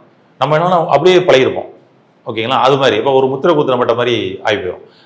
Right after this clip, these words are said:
அதனால மாற்றிக்கிட்டே வாங்க. அப்போ நம்மளுடைய லைஃப் ஸ்டைல்ல சின்ன சின்ன சேஞ்சஸ் பண்ணுங்க. நீங்க வேலை பார்க்கறதுல ஒரே மாதிரி ஸ்டைல்ல ஒர்க் பண்ணிக்கிட்டு இருக்கிறீங்களா? அதை ஏதாவது மாற்றி பண்ணலாமான்னு சொல்லி முயற்சி பண்ணுங்க. ஒரே மாதிரி வேலையாக தான் சிலருக்கு இருக்கும்.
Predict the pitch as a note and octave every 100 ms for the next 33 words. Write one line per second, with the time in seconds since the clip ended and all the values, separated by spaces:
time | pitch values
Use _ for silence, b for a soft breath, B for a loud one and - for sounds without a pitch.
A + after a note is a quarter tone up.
0 | b G2 F#2 G2 F2+ F#2+ A2 - A#2+ G2
1 | F#2+ E2 E2 - G2+ F3 E3+ A#2+ A2+ G2
2 | A#2+ E3 B B - B2+ G#3 - F3+ D3
3 | B2+ C#3 A2+ - F#2 E2+ G2 F#2+ - F#2
4 | F2+ - D#3 D#3+ C#3+ D3 A3 B3 G3+ G3
5 | E3+ E3 G3+ E3 G3+ - B B - C#3
6 | G3 A3+ A3 G#3 G3+ E3 E3+ E3 - E3
7 | C#3 A2 G2 F#2+ A#2+ G#2 A#2+ E3+ F#3 F3
8 | G3+ F#3+ D3 E3+ E3+ C#3+ - _ - C3+
9 | D3 C3 D3+ C#3 C3+ B2 A#2 G#2 G#2 F2
10 | E2+ - b b - A2+ D3+ D3+ D3 C3+
11 | C#3 C3+ C#3 C#3+ A#2+ A2 A#2 G#2+ G2